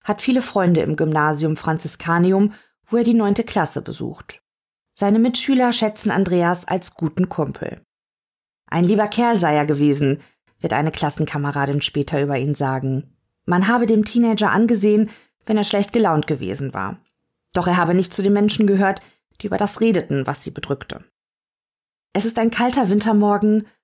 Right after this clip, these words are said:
als Andreas an diesem Dienstag die elterliche Wohnung verlässt und sich auf den Weg zum Bahnhof macht. Mit dem Zug geht es Richtung Meißen.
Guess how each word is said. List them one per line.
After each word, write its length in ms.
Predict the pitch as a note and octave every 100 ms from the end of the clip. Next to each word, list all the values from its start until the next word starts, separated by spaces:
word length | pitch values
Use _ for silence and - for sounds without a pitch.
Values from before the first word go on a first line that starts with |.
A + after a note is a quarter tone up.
| _
als 180 | F3 F#3
Andreas 480 | G3+ F#3 G3 A#3 A3+
an 140 | F#3+
diesem 260 | G3 A3 A3
Dienstag 640 | F#3 G3+ G3+ - G3+ G3+
die 140 | E3 -
elterliche 600 | F3+ G3+ F#3 F#3 F#3 E3
Wohnung 280 | E3+ F3
verlässt 580 | F3 E3+ D#3 E3+ - - _ _ _ -
und 140 | F#3
sich 220 | G#3 G#3
auf 100 | G3+
den 200 | G#3+ G3+
Weg 260 | G3 G#3 -
zum 160 | A3+
Bahnhof 420 | G3+ D3+ D3+ D#3 -
macht. 540 | B2 C3 - - - _ _ _ _
Mit 220 | - F#3
dem 160 | G#3 G#3
Zug 420 | - - A#3 A3+
geht 220 | - G3+
es 160 | G#3+ -
Richtung 280 | F3 G#3+ G3+
Meißen. 600 | D#3+ C#3 - - E3